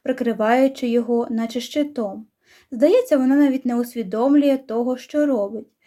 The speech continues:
Для неї це така природна реакція, вона намагається приховати те, що вважає своїм недоліком. Мабуть, вона носить сорочку з довгими рукавами, аби приховати від чужих очей те, що під нею.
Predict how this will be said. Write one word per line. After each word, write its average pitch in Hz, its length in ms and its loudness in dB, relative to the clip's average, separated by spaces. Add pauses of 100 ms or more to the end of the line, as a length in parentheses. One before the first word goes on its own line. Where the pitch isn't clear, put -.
(200)
Для 233 180 0
неї 370 240 2
це 254 160 -4
така 247 240 -4
природна 247 540 -2
реакція, 226 720 -4 (140)
вона 311 160 0
намагається 285 600 2
приховати 240 600 -4
те, 247 380 -8 (260)
що - 220 -2
вважає 220 420 2
своїм 233 400 -2
недоліком. 233 800 -2 (360)
Мабуть, 381 340 0
вона 233 200 0
носить 285 320 0
сорочку 240 560 -2
з 196 40 -10
довгими 247 420 2
рукавами, 220 760 -2 (160)
аби 269 200 -2
приховати 269 640 -2
від 233 200 -6
чужих 247 340 -2
очей 233 400 -4
те, 240 380 -6 (280)
що - 240 -4
під 254 240 0
нею. 220 420 -2